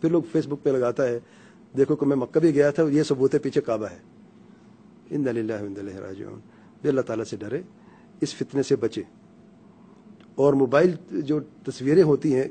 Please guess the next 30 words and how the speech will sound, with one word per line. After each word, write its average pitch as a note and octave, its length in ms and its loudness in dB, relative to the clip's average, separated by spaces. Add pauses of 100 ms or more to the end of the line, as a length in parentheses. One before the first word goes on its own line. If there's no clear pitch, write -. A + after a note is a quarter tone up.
(120)
یہ D3 60 0
موبائل E3 340 4
فون، F3+ 240 4
موبائل D#3+ 540 6
فون C3 200 0
ہے۔ G2+ 100 -10 (920)
بعض D#3 240 4
لوگوں F#3 120 6
نے F#3 40 8
اسے E3+ 100 4
پتہ F3 160 0
نہیں E3 100 2
کیا E3+ 100 6
بنا B2 240 0
ہے۔ G#2+ 80 -2
بعض C3+ 220 4
لوگوں D3+ 180 6
کے D3 120 0
لیے C#3+ 180 2 (240)
اس - 140 -10
میں D3 140 2
گانے C3 240 4
بھی A#2+ 160 0
ہیں، A#2+ 160 0
بجانے B2+ 440 2
بھی B2 200 0
ہیں، B2 80 4
movies C#3 420 0
بھی B2+ 180 -2
ہیں، B2 240 -2